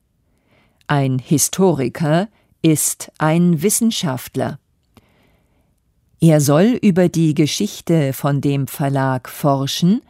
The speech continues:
und dann einen Bericht darüber schreiben. Der Grund ist, es gibt Kritik an Bauer.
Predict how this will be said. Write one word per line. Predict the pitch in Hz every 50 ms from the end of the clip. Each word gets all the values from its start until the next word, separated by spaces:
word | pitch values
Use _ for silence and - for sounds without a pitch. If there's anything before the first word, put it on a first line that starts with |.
| _ _ _ _ _ _ _
und | - 233 247 240 - - -
dann | 165 165 170 185 190 190 196 202 196 -
einen | - 165 170 170 175 180 170 170 170 175 180
Bericht | - 233 233 220 233 240 196 - - - - - - _
darüber | - 151 143 139 131 139 147 143 123 127 123 120 107
schreiben. | - - - 135 139 135 123 120 - 107 - - - _ _ _ _ _ _ _ _ _ _ _ _ _ _ _ _ _ _ _ _ _ _ _ _ -
Der | 147 131 -
Grund | - - 143 139 147 147 147 143 -
ist, | - - 190 233 - - - - - _ _ _ _ _ _ _ _ _ -
es | - 240 233 - -
gibt | - 226 226 - _ - - - -
Kritik | - - 180 175 165 - - 254 247 196 - - - - - -
an | 143 143 139 139 131 131 123 117
Bauer. | - 147 147 151 151 151 135 110 -